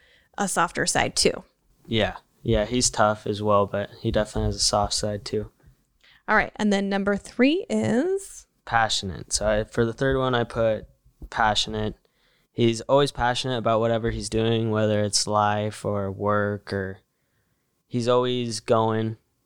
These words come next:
Speaker 2: really hard. He's passionate about everything that he does, and he works really hard. So that's really inspiring.
Speaker 1: And how has that, like, helped you, um, with, like, your life and who you are today, like, being passionate?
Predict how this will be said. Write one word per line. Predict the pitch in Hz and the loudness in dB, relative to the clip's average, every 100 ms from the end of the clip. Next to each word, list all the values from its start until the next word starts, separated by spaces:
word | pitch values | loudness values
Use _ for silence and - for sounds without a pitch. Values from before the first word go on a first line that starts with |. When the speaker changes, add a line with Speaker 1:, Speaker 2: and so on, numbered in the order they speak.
| _ | _
Speaker 2:
really | 107 110 110 | -2 0 0
hard. | 104 107 107 | 0 0 0
He's | 104 101 - | -2 -4 -4
passionate | - 107 107 - 107 104 | 0 0 2 0 0 0
about | 98 98 98 - | 0 0 -2 0
everything | 110 110 104 104 | 2 4 2 0
that | 104 101 | 0 0
he | |
does, | 98 98 98 98 - - _ _ _ _ _ _ - | 0 0 0 0 -2 -6 _ _ _ _ _ _ -4
and | 113 107 | 0 2
he | |
works | 101 101 - | 0 -2 -2
really | 107 98 | -2 0
hard. | 98 92 90 | -2 -4 0
So | - 104 101 110 _ _ _ _ | 0 0 -6 -12 _ _ _ _
that's | 101 101 | -4 -2
really | 98 95 | 0 0
inspiring. | 98 - 98 98 98 98 - _ _ _ _ _ _ | 0 -2 -2 -2 -4 -10 -16 _ _ _ _ _ _
Speaker 1:
And | - 220 | -6 -2
how | 220 | 0
has | 220 | 0
that, | 214 | -2
like, | 185 185 | -2 -4
helped | 190 - | -6 -4
you, | 185 180 170 - | -2 0 0 0
um, | - - 202 190 - - | 0 -2 -6 -12 -12 -2
with, | 196 | 0
like, | 175 175 | 2 0
your | 190 180 | 0 0
life | 175 180 175 | 0 -2 -6
and | |
who | 190 | -4
you | 180 185 214 | -2 0 0
are | - | 0
today, | - - - - | -2 -4 -6 -6
like, | - - | -8 -6
being | - 123 | -2 -2
passionate? | - 123 - - - | 0 0 0 -2 -8